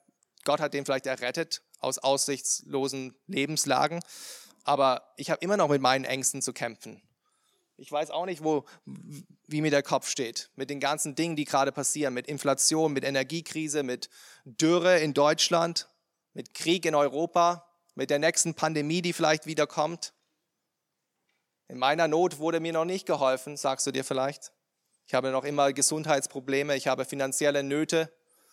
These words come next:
ich habe Beziehungskonflikte. Wo bleibt denn meine Rettung, sagst du dir vielleicht.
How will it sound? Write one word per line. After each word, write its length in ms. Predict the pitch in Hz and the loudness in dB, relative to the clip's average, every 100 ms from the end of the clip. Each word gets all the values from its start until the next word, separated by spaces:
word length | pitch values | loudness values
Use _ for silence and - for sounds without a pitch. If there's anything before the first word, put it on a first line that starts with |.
| _ _ - - _ - | _ _ -20 -20 _ 0
ich 80 | |
habe 180 | 139 143 | 2 2
Beziehungskonflikte. 1300 | 131 131 - 170 175 - 160 - 151 156 170 170 160 _ _ _ _ _ _ _ _ _ | -2 -2 0 2 2 0 0 0 -2 0 0 -2 -4 _ _ _ _ _ _ _ _ _
Wo 120 | 135 | -6
bleibt 300 | 131 147 151 | 0 0 0
denn 120 | 139 | -6
meine 380 | 123 160 208 135 | -4 0 2 2
Rettung, 400 | 120 - - 107 _ _ _ _ | 0 -2 -12 -14 _ _ _ _
sagst 340 | - 127 - | -2 -2 -2
du 40 | 120 | -6
dir 120 | 120 | -8
vielleicht. 420 | 120 131 - | -6 -6 -8